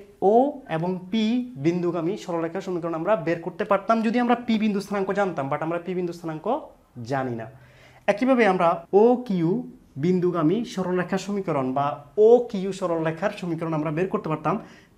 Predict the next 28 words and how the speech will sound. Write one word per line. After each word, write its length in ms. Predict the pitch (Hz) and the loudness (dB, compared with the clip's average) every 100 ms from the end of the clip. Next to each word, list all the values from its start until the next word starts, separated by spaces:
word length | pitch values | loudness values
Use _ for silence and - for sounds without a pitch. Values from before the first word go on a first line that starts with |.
| 127 | -2
যদি 300 | 160 202 247 | 4 6 6
আমরা 320 | 220 165 170 196 | 2 0 2 4
এই 120 | 202 | 4
বিন্দুটা 360 | 175 165 165 | 2 -2 -4
জানতাম, 340 | 175 156 127 117 127 | -4 -4 -6 -10 -10
but 100 | 151 | -8
আমরা 160 | 151 165 | -8 -6
সেটাও 300 | 160 190 294 - - _ _ _ - | -2 0 0 -4 -20 _ _ _ -10
জানি 440 | 117 139 160 294 320 - - | -4 -2 -2 -4 -6 -18 -12
না। 320 | 123 120 113 - | -6 -6 -8 -6
So 100 | - | 2
আমাদেরকে 280 | 247 240 247 | 4 4 4
যেটা 140 | 240 | 4
করতে 400 | 233 202 196 - | 4 2 0 2
হচ্ছে 420 | 254 226 - 160 240 - _ _ _ _ _ _ _ _ - | 2 2 0 0 0 -8 _ _ _ _ _ _ _ _ -14
সেটা 340 | - 165 202 | -4 0 0
হচ্ছে 480 | 214 - 160 151 - - _ - | -2 -4 -2 -2 -6 -18 _ 0
আগে 360 | 175 175 254 294 - | 2 2 0 0 2
পি 160 | 247 | 6
বিন্দু 240 | 240 240 233 | 6 4 4
এবং 240 | 190 196 196 | 2 0 -4
কিউ 140 | 190 | -4
বিন্দুটাকে 400 | 190 185 202 233 | -2 -4 -4 -4
বের 260 | 165 165 165 | 2 2 2
করা 120 | 135 | -4
লাগবে, 260 | 120 117 | -4 -6
then 320 | 120 139 233 247 | 0 4 4 4
আমরা 480 | 208 165 185 - | 4 4 4 -2